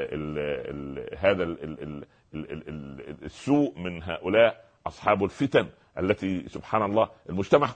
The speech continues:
كله، المجتمع كله ضدهم، المجتمع كله على الكفر والشرك، المجتمع كله بعيد عن مرضاة الله، ولكن هؤلاء الفتية فتية قلة، الله أعلم بعددهم،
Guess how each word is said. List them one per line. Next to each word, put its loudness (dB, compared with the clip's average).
كله، 0
المجتمع 0
كله -2
ضدهم، 0
المجتمع 4
كله -4
على 0
الكفر -2
والشرك، -4
المجتمع 4
كله -2
بعيد 0
عن -2
مرضاة 2
الله، -2
ولكن 0
هؤلاء 0
الفتية -4
فتية 0
قلة، 0
الله 2
أعلم 2
بعددهم، 0